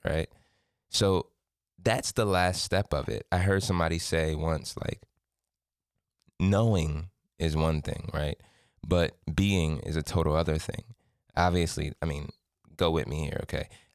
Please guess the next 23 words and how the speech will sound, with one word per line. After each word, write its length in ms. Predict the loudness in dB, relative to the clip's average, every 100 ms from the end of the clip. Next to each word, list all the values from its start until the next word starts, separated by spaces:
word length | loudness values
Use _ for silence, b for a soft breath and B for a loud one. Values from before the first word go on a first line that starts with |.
| _
Obviously, 600 | 2 4 4 2 0 0
that 180 | 2 2
is 180 | 2 -2
true. 440 | -4 -4 -2 -4 -8 _ _ _ 0
<laughs> 280 | 2 2 2
We 200 | 2 4
know 260 | 4 2
that. 360 | 2 0 -4 0
But 320 | 0 0 -4 b b b
here's 260 | -2 0 2
what 100 | 2
I 100 | 2
mean. 320 | 0 -2 -6 -12 _ _ _ _ _ _ _ 0
You 140 | 0
can 300 | 2 2 4
know 460 | 4 4 2 -4 -12 _ _ _ _ _ _
that 180 | -2 2
you're 180 | 2 2
an 120 | 2
artist 560 | 2 0 -2 -8 -12 _ _ _ _ 0
all 140 | 2
you 160 | 2 0
want. 200 | -4 -8